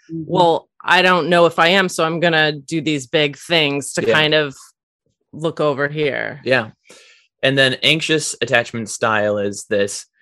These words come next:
Speaker 3: um, when there's conflict of this,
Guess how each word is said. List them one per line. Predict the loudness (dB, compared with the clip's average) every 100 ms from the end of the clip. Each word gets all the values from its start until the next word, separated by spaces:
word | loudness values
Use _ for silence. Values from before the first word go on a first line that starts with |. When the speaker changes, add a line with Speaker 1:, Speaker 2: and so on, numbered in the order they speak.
| _ _ -4
Speaker 3:
um, | -2 -2 -4 -10 -14 _ _ _ _ _ -20 -20 _ _ _ _ _ _ _ -12
when | -6 -2
there's | -2 -2
conflict | 0 0 0 -4 -2
of | -2 -2
this, | -6 -6